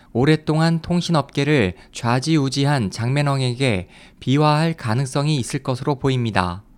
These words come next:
부친의 권력을 이용해 입지를 구축해온 그의 퇴임은 장 전 주석의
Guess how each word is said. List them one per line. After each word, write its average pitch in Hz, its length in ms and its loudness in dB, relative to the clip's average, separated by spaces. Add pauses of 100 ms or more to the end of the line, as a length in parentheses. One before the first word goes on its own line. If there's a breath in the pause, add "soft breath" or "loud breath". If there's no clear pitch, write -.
(680 soft breath)
부친의 175 440 0
권력을 147 380 2
이용해 139 600 0 (200 soft breath)
입지를 151 480 0
구축해온 147 680 -2
그의 151 300 2
퇴임은 120 560 -2 (340 soft breath)
장 156 360 0
전 151 240 0
주석의 139 580 -2